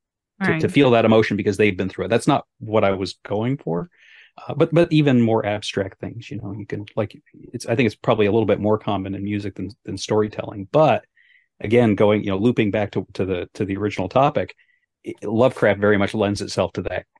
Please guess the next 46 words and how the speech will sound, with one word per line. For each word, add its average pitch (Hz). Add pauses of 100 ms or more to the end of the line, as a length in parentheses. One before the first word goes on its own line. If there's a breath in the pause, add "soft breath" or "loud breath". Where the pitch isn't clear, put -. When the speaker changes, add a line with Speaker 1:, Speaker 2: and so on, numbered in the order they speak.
Speaker 2:
to 98
that 87
kind 95
of -
thing. 87
And 101
actually, 101
that -
is 110
one 98
of 98
the 95
things 92
that 92
I'm 90 (800)
touching 104
on 92
in 90
our 90
third 110
season, 90 (640 soft breath)
is 92
that 101
aspect -
of -
it. - (320)
You 120
know, 95
what 120
do 110
you 95
believe, -
and 98
what 139
does 110
what 104
you 101
believe 95
really 92
mean? 95
It 107
might 131
not 135
mean 110
what 98
you 104